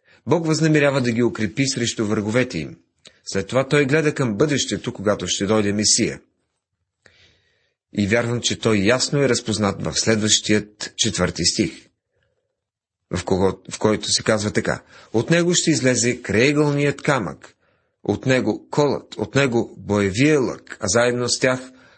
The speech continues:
от него всеки първенец.“ От него. От кого?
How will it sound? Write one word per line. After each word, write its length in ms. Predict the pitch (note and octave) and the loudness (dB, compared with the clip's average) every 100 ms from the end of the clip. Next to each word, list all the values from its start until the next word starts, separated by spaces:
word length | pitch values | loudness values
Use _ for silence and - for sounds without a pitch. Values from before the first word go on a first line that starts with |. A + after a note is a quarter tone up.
| _ | _
от 200 | - F2+ | -8 -4
него 260 | G#2+ G#2+ E2 | 0 0 0
всеки 500 | - C3+ C3 C3+ C3 | 0 0 0 -2 -2
първенец.“ 440 | A#2 G#2 A2 E2 - - - - _ _ _ _ _ _ _ _ _ _ _ _ _ _ _ _ _ _ _ - _ | 0 0 0 -2 -6 -6 -6 -10 _ _ _ _ _ _ _ _ _ _ _ _ _ _ _ _ _ _ _ -20 _
От 200 | G2 - | -4 0
него. 380 | C#3 C#3+ E2+ - | 0 0 -4 -10
От 180 | - F#2+ | -6 -2
кого? 360 | - C#3 C#3+ | 0 2 0